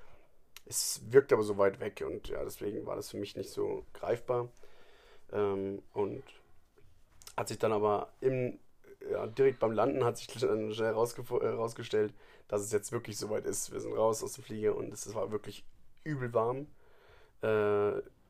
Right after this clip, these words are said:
dann mussten wir erstmal hier zum, zum, ähm, aus dem Flieger raus und sind dann erstmal zu dem, zu diesem Check-in. Also was heißt ein Check-in? Wir mussten erstmal durch die Kontrolle mit dem Visumstempel und sowas. Und, äh,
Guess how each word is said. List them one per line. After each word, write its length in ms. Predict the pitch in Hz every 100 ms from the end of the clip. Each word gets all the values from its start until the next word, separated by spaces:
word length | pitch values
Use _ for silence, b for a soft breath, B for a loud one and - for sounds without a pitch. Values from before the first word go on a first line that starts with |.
| -
dann 240 | 113 107
mussten 220 | 107 - 117
wir 40 |
erstmal 340 | 104 - 107
hier 180 | 104 107
zum, 460 | - 110 101 101 -
zum, 360 | 110 107 104 - b b b b b b -
ähm, 480 | 104 101 101 101 101 _ _ _ _ _ _ - _ _ _ _ - - - -
aus 100 | 113
dem 100 | 110
Flieger 220 | 127 160
raus 280 | 135 143 -
und 80 | 120
sind 140 | 117
dann 100 | 113
erstmal 280 | 107 - 110
zu 160 | - 104
dem, 300 | 98 98 -
zu 100 | -
diesem 280 | 101 101 -
Check-in. 520 | - 117 - 147 165
Also 160 | 123 107
was 120 | 113
heißt 160 | 104
ein 100 | 110
Check-in? 360 | - - 135 135
Wir 60 | 117
mussten 200 | 113 120
erstmal 200 | - 110
durch 80 |
die 80 | -
Kontrolle 400 | 107 107 117 143
mit 160 | 127 -
dem 120 | 113
Visumstempel 580 | 143 151 147 - 143 143
und 60 |
sowas. 240 | 135 143 147 B B B B
Und, 360 | - 113 107 -
äh, 340 | - 117 113